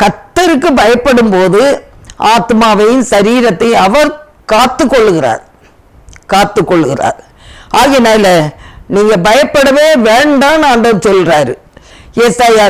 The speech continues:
நாற்பத்தி மூன்றாம் அதிகாரம் ஒன்றாம் வசனத்துல பார்க்கும்போது, "இப்போது யாக்கோபே, உன்னை சிருஷ்டித்தவரும்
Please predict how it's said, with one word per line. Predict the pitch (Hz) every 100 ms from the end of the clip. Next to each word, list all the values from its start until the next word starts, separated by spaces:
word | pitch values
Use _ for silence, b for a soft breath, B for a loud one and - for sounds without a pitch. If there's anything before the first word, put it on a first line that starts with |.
| 196
நாற்பத்தி | 233 - 254 262 233
மூன்றாம் | 233 277 254 240 214 - - B B
அதிகாரம் | 196 196 269 240 214 190
ஒன்றாம் | 220 269 277 214
வசனத்துல | 180 240 277 226 240 170
பார்க்கும்போது, | 202 233 269 226 220 254 262 - B B B
"இப்போது | 247 190 330 311 285
யாக்கோபே, | 240 220 240 - 240 214 247 254 - B B -
உன்னை | 254 285 262 180
சிருஷ்டித்தவரும் | 277 277 - 311 254 262 220 208 240